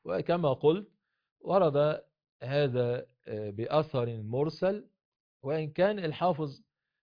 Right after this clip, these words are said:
آه، ابن حجر في المطالب العالية قال الأثر إلى محمد بن عباد بن جعفر،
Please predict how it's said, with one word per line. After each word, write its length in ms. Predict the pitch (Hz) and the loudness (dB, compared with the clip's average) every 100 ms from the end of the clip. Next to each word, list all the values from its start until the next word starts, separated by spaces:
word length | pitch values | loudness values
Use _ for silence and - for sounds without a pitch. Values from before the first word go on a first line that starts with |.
| - | -8
آه، 240 | 120 123 | -4 0
ابن 180 | 143 131 | 0 0
حجر 320 | - 151 143 | 0 0 2
في 100 | 127 | 0
المطالب 600 | 127 117 117 151 175 156 | -2 -4 0 2 2 2
العالية 460 | 123 117 113 135 180 | 0 -2 -2 -2 -2
قال 340 | 202 202 208 | -2 0 0
الأثر 1000 | 180 170 - 131 135 165 165 151 151 170 - _ _ _ 127 | 0 -4 -6 -8 -4 0 0 0 -4 -4 -10 _ _ _ -6
إلى 480 | 131 127 127 127 127 | -2 0 -2 -6 -12
محمد 340 | - 156 151 | -4 -2 0
بن 160 | 123 107 | -2 -4
عباد 460 | 110 107 135 135 - - | -8 -2 -2 -2 -6 -10
بن 260 | 117 113 | -6 -6
جعفر، 560 | 104 135 147 165 185 | -2 -2 -2 -2 -4